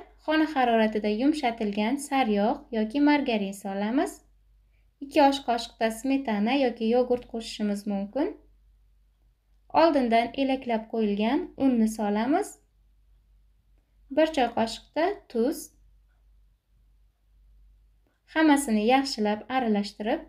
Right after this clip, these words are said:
qorishtirib, xamir qorishni boshlaymiz.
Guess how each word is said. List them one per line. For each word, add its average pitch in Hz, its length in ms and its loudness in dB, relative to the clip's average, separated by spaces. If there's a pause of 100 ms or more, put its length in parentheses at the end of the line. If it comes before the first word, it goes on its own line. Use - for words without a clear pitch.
(100)
qorishtirib, 247 680 0 (760)
xamir 240 280 0
qorishni 214 480 -4
boshlaymiz. 214 640 -4